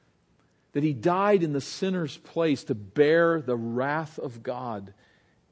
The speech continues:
and thus to pay that cost for us. That he rose from the dead in victory over death and Satan. We want you to consider that. We welcome you to consider that truth.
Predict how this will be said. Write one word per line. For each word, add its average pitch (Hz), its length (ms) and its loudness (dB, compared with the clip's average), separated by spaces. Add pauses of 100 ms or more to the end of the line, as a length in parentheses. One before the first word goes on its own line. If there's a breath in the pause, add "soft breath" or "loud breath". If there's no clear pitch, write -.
(480)
and 117 160 -10
thus 123 280 -4
to - 100 -10
pay 123 400 -4
that 113 280 -6
cost 104 500 -10
for 104 320 -8
us. - 300 -20 (420 soft breath)
That 143 100 6
he 160 160 0
rose 160 560 4
from 139 140 -6
the 127 80 0
dead 151 280 4
in 139 120 -2
victory 151 500 2
over 123 180 2
death 147 480 4
and 117 140 -4
Satan. 170 480 2 (220 loud breath)
We 190 160 4
want 175 580 6
you 170 80 -4
to 139 160 -6
consider 131 540 2
that. 123 220 2 (140 loud breath)
We 185 220 2
welcome 180 640 6
you 143 120 0
to 131 60 -6
consider 131 540 -4
that 113 300 -4
truth. 104 580 -6